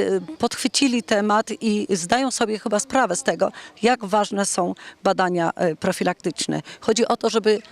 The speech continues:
właśnie ta idea badań poszła w świat. Proszę państwa, dlaczego,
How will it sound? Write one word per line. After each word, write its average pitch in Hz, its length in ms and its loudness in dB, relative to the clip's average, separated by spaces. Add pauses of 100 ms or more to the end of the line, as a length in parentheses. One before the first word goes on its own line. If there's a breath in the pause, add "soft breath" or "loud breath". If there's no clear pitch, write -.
(260 loud breath)
właśnie 233 340 0
ta - 180 -2
idea 208 520 2
badań 208 560 0 (240 loud breath)
poszła 180 420 2 (300)
w - 60 -6
świat. - 440 0 (800 loud breath)
Proszę 247 240 2
państwa, 214 500 0
dlaczego, 269 560 2